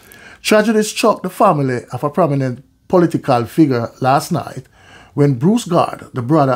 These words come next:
of the People's National Party P N P councillor Kenroy Gordon, was shot and taken out in Burnt Ground, Hanover. The incident occurred during what the authorities believe was a robbery attempt. Bruce Gordon,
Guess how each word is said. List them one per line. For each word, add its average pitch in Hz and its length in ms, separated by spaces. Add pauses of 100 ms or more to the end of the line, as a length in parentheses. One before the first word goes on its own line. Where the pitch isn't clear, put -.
of 123 120
the 143 60
People's 127 380
National 120 360
Party 123 420
P 135 180
N 127 100
P 120 140
councillor 117 480
Kenroy 135 500
Gordon, 143 520 (400)
was 170 180
shot 170 180
and 127 160
taken 160 480
out 127 260
in 123 220
Burnt 160 300
Ground, 123 400
Hanover. 143 560 (500)
The - 160
incident 175 460
occurred 131 680 (280)
during 139 520 (280)
what 139 200
the 143 160
authorities 156 560
believe 127 600
was 123 160
a 123 80
robbery 123 600 (240)
attempt. 180 460 (580)
Bruce 160 340
Gordon, 139 560